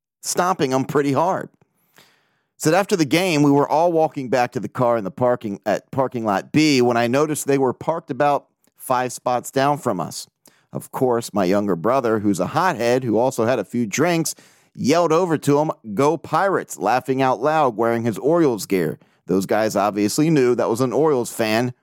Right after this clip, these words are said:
mocking them. Well, those two guys walked over, apparently not carrying an ounce of humor, and asked my brother, 'What the fuck did you just say?' After stepping between my brother and the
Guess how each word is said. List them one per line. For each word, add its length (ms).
mocking 540
them. 300
Well, 140
those 200
two 140
guys 300
walked 320
over, 400
apparently 400
not 240
carrying 320
an 160
ounce 280
of 140
humor, 580
and 140
asked 180
my 140
brother, 460
'What 180
the 80
fuck 300
did 180
you 80
just 260
say?' 300
After 300
stepping 440
between 460
my 160
brother 420
and 120
the 100